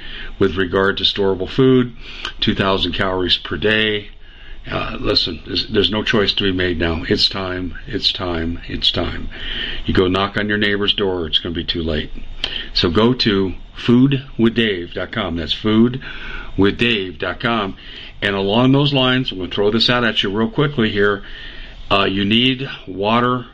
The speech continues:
filters. They're already talking roving blackouts this winter. "Oh, we cannot pollute the environment. We've got to shut the energy down, and we're gonna sacrifice the nation,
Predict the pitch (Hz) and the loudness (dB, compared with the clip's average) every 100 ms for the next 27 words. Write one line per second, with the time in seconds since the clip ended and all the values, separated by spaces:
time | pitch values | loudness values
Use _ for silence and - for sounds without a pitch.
0 | - - 131 - 98 78 - - 92 113 | -4 2 2 2 0 0 -2 -4 -4 -2
1 | 139 143 143 156 135 135 135 143 131 120 | 0 0 0 2 4 4 4 2 4 2
2 | 113 123 107 107 - 104 - 135 123 101 | 2 0 -2 -2 -4 2 2 2 0 -2
3 | 101 - - - - - - 117 143 156 | -4 -8 -16 -16 -14 -8 0 4 6 6
4 | 156 135 123 127 113 107 156 - - 135 | 4 2 0 -2 -2 0 0 0 -2 -2
5 | 120 139 165 - 107 95 92 113 143 156 | 2 4 4 2 -2 0 0 2 2 2
6 | 160 98 104 85 131 156 135 151 147 143 | -2 -2 -6 0 0 0 0 0 0 2
7 | 127 143 147 135 139 135 120 113 104 98 | 2 2 0 0 0 2 2 0 -2 -6
8 | 101 98 - 113 110 131 123 120 120 120 | -4 -2 2 2 0 -2 0 0 0 0
9 | 110 104 - 107 | 0 0 -2 -2